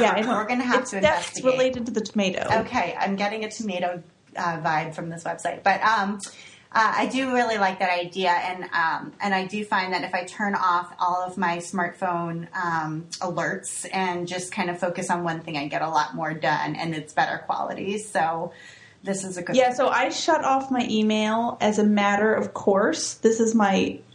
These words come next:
Speaker 1: m-, my new life philosophy. My email is, I guess I've been doing it a cou-, like, over a year now.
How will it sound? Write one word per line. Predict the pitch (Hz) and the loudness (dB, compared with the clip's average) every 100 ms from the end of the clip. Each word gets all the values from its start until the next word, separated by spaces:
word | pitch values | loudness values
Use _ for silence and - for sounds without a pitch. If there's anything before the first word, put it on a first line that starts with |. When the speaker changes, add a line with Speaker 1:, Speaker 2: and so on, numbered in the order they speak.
| - 214 | -2 4
Speaker 1:
m-, | 220 190 - | 4 4 4
my | 214 | 4
new | 202 202 214 | 6 4 4
life | 196 185 190 | 4 2 2
philosophy. | - 180 190 - 208 190 190 | 4 4 4 2 4 4 4
My | 196 196 | 2 4
email | 220 240 254 226 | 4 4 4 4
is, | 196 - - | 2 -2 0
I | 214 | 2
guess | 320 339 | 4 4
I've | 381 | 4
been | 339 | 4
doing | 254 220 | 4 4
it | 196 196 | 2 2
a | 196 | 2
cou-, | - - | 0 2
like, | 202 190 185 - | 2 4 2 4
over | 202 196 | 4 4
a | 190 | 2
year | 170 185 | 2 2
now. | 196 - | 2 2